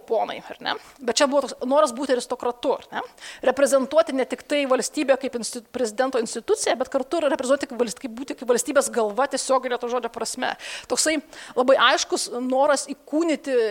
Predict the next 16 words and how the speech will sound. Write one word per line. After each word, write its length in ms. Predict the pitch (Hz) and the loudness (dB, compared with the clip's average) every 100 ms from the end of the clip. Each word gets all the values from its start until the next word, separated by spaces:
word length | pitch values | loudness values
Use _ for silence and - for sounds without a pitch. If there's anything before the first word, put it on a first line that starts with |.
| - - - | -4 -12 -4
valstybę 640 | 240 - - 294 339 320 320 - | -4 -4 -4 0 4 4 4 -4
per 140 | - 240 | -2 0
save. 320 | - 269 262 - - _ _ _ - - - - | 2 4 4 2 -10 _ _ _ -20 -20 -20 -8
Devyniolikto 460 | 226 240 262 226 226 | -2 2 2 2 -2
amžiaus 180 | 220 | -4
valstybės 380 | 233 226 262 240 | -8 -8 -6 -4
arba 140 | 247 240 | -2 -2
dar 140 | 233 - | -2 -2
ankstesnės 480 | - 226 277 269 | -4 -2 0 0
valstybės 400 | 240 226 277 247 | 0 -4 -2 -2
supratimas, 540 | 240 247 226 302 226 - | 0 -4 0 0 0 -4
ar 80 | 185 | -6
ne? 140 | 262 | -4
Ne 20 | |
tai, 140 | 294 | 0
kad 100 | 427 | 0